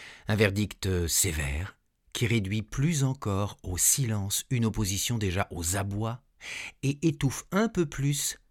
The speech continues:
les revendications démocratiques. Avec ce verdict,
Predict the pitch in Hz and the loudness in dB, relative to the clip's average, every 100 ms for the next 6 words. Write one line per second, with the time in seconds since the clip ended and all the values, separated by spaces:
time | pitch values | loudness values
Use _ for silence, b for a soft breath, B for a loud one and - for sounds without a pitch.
0 | _ 90 107 95 120 113 107 101 95 - | _ 0 0 2 0 0 -2 -2 -2 -2
1 | 92 85 80 - 80 - 65 - - - | -2 -2 -2 -4 -6 -6 -14 -14 -18 -18
2 | _ _ _ _ _ _ _ 110 123 175 | _ _ _ _ _ _ _ 4 4 4
3 | - - 90 80 98 107 170 - 190 | 2 0 0 0 0 -2 -6 -6 -8